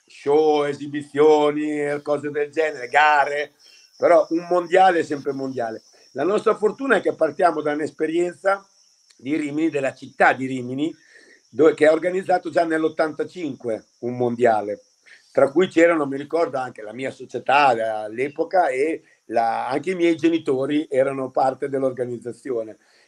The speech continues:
E quindi partiamo già, diciamo, avvezzi a organizzare. Poi la città di Rimini credo che come accoglienza sia una delle migliori, non in Italia, forse al mondo, quindi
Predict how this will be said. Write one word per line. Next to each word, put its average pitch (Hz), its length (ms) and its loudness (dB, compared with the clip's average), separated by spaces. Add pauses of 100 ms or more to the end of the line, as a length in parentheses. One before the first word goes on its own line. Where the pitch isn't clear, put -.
(100)
E 135 160 2
quindi 165 600 4
partiamo 170 640 2
già, 160 360 2 (140)
diciamo, 160 600 -2 (520)
avvezzi 151 640 2
a 143 40 4
organizzare. 127 640 -2
Poi 165 180 -2
la 151 120 4
città 156 320 0
di 151 140 -2
Rimini 160 500 -4 (260)
credo 151 420 -2
che 135 260 -2
come 139 220 -6
accoglienza 139 680 -2
sia 131 220 -4
una 139 260 -4
delle 131 240 -6
migliori, 147 640 -2 (220)
non 156 200 2
in 151 100 -2
Italia, 120 480 -2
forse 135 320 -6
al 131 140 0
mondo, 131 500 -4 (400)
quindi 143 600 0